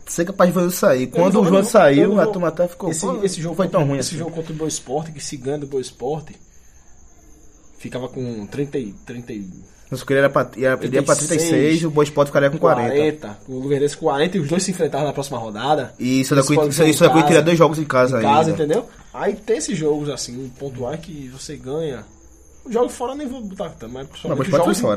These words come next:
Speaker 1: fora.
Speaker 2: É, Boa Esporte não vou colocar nem todos os jogos fora, né? Mas os jogos em casa que, e também a, o fator casa do Santa Cruz não ajudou muito, né? Esse ano.
Speaker 1: Mas a torcida, a, o,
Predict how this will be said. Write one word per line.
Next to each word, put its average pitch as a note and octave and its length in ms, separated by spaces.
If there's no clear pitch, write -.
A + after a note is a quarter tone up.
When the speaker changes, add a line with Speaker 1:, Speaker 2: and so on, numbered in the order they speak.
Speaker 1:
fora. - 260
Speaker 2:
É, E3 80
Boa F3+ 120
Esporte G#3 200
não G3 100
vou G3+ 140
colocar G3 220
nem A3 180
todos G3 340
os F#3+ 60
jogos F#3 240
fora, A#2+ 340
né? C#3 180
Mas B2 220
os C3+ 80
jogos D3+ 260
em D#3+ 80
casa D3+ 380
que, F3+ 380
e D#3+ 100
também D#3 260
a, E3+ 100
o G3 60
fator F3 320
casa D#3+ 220
do D#3+ 80
Santa E3 200
Cruz D#3 220
não G#3+ 100
ajudou F3+ 300
muito, A2+ 300
né? D#3+ 80
Esse - 240
ano. F2+ 100
Speaker 1:
Mas A3+ 160
a - 20
torcida, B3 280
a, G#3+ 240
o, E3+ 440